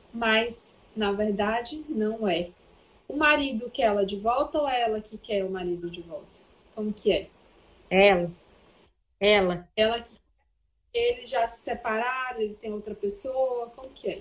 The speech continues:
Speaker 1: isso?
Speaker 2: Já. Ele já teve várias depois dela.
Speaker 1: É, então ele não quer ela?
Speaker 2: Não.
Speaker 1: Ele não quer. Ok. Tá. É,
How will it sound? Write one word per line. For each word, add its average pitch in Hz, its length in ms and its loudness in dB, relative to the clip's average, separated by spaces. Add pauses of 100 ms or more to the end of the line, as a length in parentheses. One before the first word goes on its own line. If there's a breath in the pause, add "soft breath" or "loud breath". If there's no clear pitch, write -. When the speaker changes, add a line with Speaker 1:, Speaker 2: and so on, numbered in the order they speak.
Speaker 1:
isso? - 260 -10
Speaker 2:
Já. 196 520 4 (100)
Ele 247 220 8
já 302 120 8
teve 320 360 8
várias 302 480 2
depois 233 460 4
dela. 202 520 4 (1120)
Speaker 1:
É, 233 160 0
então 262 260 -8
ele 240 200 -4
não 220 160 -2
quer 214 300 0
ela? 302 260 -2 (1120)
Speaker 2:
Não. 185 460 4 (1000)
Speaker 1:
Ele 190 220 0
não 190 160 2
quer. - 300 -12 (440)
Ok. 180 400 -6 (2250)
Tá. 180 300 0 (420)
É, 202 560 2